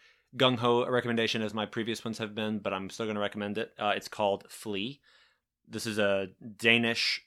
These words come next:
documentary, um, that I watched on Hulu. It is up for some Oscars and is, like, a, a big, uh, movie. And it is,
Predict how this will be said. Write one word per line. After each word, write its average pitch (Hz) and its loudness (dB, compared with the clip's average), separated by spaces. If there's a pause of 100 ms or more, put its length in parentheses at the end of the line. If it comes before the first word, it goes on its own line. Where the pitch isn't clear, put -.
(140)
documentary, 101 -2 (380)
um, 104 -6
that 98 -2
I 101 0
watched 95 -2
on 98 -4
Hulu. 104 -4 (340)
It 98 -4
is 95 -6
up 104 -4
for 101 -6
some 107 -8
Oscars 92 -4 (200)
and 90 -4
is, 90 -8
like, 90 -6
a, 101 -4
a 113 -8
big, 123 -4 (160)
uh, 131 -2
movie. 180 -8 (640)
And 113 2
it 127 -2
is, 131 2